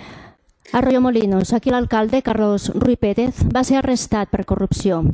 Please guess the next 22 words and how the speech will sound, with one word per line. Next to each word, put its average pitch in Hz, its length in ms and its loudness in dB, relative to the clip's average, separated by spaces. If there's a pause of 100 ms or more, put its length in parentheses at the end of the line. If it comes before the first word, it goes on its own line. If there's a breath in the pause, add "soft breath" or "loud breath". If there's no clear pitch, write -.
així 226 240 0
com 226 160 0
Sedat 214 240 0
Moraira, 208 640 -2
assessor - 400 0
de 208 80 0
Ciutadans 214 520 -2
a 233 60 2
la 226 80 0
Diputació 220 460 0
de 208 160 0
Lleó, 180 300 -2 (720 loud breath)
també 226 180 4
detingut, 220 540 2
i 196 80 2
el 202 100 0
diputat 208 380 0
de 208 160 0
Lleó, 240 240 0
Juan 214 240 -2
Carlos 208 320 -2
Fernández. 196 640 -2